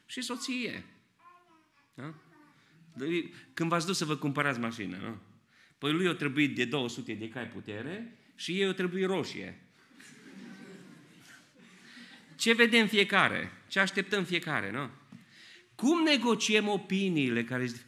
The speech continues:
Am avut odată o conferință de familie foarte interesantă, am intitulat-o Când amândoi avem dreptate. Ioi, acolo e greu. Când amândoi avem dreptate. Bine, că acum noi bărbații știm cum se termină, da?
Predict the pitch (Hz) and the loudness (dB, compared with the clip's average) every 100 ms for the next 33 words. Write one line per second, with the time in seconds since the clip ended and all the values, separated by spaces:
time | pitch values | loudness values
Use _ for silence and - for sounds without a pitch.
0 | - - 104 113 135 123 120 110 107 107 | -16 -4 2 4 4 2 0 0 0 2
1 | 117 113 101 98 98 104 120 107 95 95 | 0 0 0 0 0 0 0 0 -4 -4
2 | 92 101 107 98 95 - - - - 104 | -4 -4 -4 -4 -6 -10 -20 -14 -4 -2
3 | 104 110 120 117 113 127 117 156 156 127 | -2 -2 -2 -2 0 4 8 8 8 8
4 | 135 117 117 107 101 - 98 95 92 87 | 8 8 8 6 6 4 0 0 -4 -6
5 | - - _ _ _ - _ _ _ _ | -8 -20 _ _ _ -20 _ _ _ _
6 | _ - - - - - - - - - | _ -12 -10 -10 -12 -12 -14 -14 -14 -14
7 | - - - - - - _ _ - - | -12 -10 -12 -12 -20 -20 _ _ -20 -20
8 | - - 117 135 131 117 110 107 101 98 | -18 -2 2 2 2 0 -2 -4 -8 -8
9 | 101 95 185 185 110 110 117 117 120 120 | -8 -4 0 0 2 0 0 0 0 0
10 | 120 120 120 113 95 92 95 - 95 92 | -2 -4 -4 -6 -6 -8 -10 -8 -8 -8
11 | 98 98 101 | -8 -6 -6